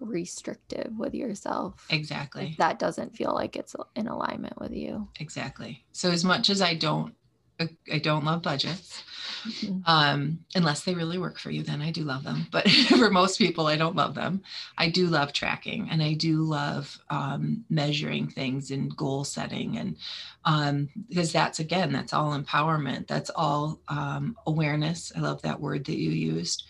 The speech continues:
Speaker 2: because what happens for people that, and a lot of people are not keeping track of it, either for themselves personally or for the business. And,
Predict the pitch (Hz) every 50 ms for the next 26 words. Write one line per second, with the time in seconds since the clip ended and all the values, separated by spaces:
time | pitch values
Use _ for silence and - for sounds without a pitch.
0 | - - - - - - - - 190 185 190 185 165 165 175 175 - 185 175 170
1 | - - 175 165 160 156 - - - 165 165 156 151 - - 156 156 - 151 143
2 | 139 - - - _ _ _ - - 170 170 180 190 208 240 277 294 269 - -
3 | 156 147 - 123 131 135 131 127 123 - - - - - - 139 139 - - -
4 | - - - - - - - 160 151 147 151 151 147 - - 156 147 143 147 139
5 | - - 143 135 135 147 160 165 - - - - - - _ - 160 160 156 -
6 | - 147 139 139 143 160 165 - - 151 143 139 - - - 147 147 165 156 143
7 | - - - 156 156 196 - - - - - - - - - - - - _ -
8 | 180 175 175 170 170 170